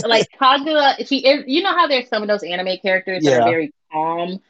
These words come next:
Speaker 1: when they're, like, beating the ever-loving daylights out of somebody, or
Speaker 2: Yeah.
Speaker 1: they're, like, or people are dying around them. They're, like, the calm, like, uh, shaman type.
Speaker 2: Yeah.
Speaker 1: He's not that type. I don't wanna be mocked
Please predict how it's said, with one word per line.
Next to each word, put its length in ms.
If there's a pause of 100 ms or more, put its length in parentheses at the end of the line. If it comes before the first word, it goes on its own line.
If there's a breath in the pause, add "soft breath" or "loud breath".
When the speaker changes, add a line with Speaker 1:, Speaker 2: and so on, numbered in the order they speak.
(280)
Speaker 1:
when 240
they're, 180
like, 260
beating 360
the 160
ever-loving 560
daylights 500
out 100
of 100
somebody, 580 (320)
or 140
Speaker 2:
Yeah. 60
Speaker 1:
they're, 160
like, 200 (140)
or 100
people 260
are 100
dying 280
around 280
them. 180
They're, 160
like, 180
the 100
calm, 460
like, 260
uh, 500 (360)
shaman 520
type. 400 (500)
Speaker 2:
Yeah. 60
Speaker 1:
He's 340
not 300
that 200
type. 280 (280 soft breath)
I 140
don't 140
wanna 180
be 180
mocked 560